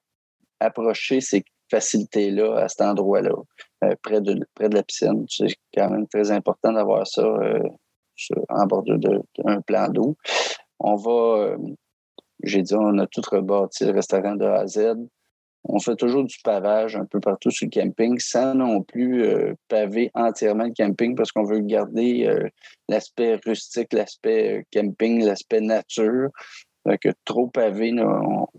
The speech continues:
on veut pas aller trop dans ce sens-là, mais, euh, c'est d'ajouter des commodités. On veut ajouter, euh, la, la, le chauffage des, des piscines. On a des grandes, des grandes piscines en béton, donc c'est un, c'est complexe de venir ajouter de la,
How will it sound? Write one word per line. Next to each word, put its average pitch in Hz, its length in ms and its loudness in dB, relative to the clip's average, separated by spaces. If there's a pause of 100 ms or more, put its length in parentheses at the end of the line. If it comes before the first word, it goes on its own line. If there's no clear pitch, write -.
(180)
on - 100 -14
veut 104 120 0
pas 113 160 2
aller 113 180 -2
trop 113 400 2
dans 104 220 0
ce - 100 -8
sens-là, 104 560 2 (460)
mais, 101 340 4
euh, 98 160 2 (560)
c'est 110 200 -2
d'ajouter 113 340 0
des 120 160 2
commodités. 101 680 0
On 113 160 -2
veut 117 140 0
ajouter, 117 480 0
euh, 107 140 2
la, 107 240 0
la, 104 280 0
le 101 160 -2
chauffage 113 580 -2
des, 101 300 2
des 101 200 0
piscines. - 420 -4
On 110 160 0
a 117 80 2
des 117 140 0
grandes, 123 360 0 (160)
des 117 200 -2
grandes 123 240 0
piscines 131 280 -2
en 113 120 4
béton, 107 480 0 (360)
donc 107 200 2
c'est - 160 0
un, 107 260 0 (380)
c'est - 180 -6
complexe 123 640 0
de 107 100 0
venir 104 420 0
ajouter 101 320 -2
de 107 60 -2
la, 98 340 0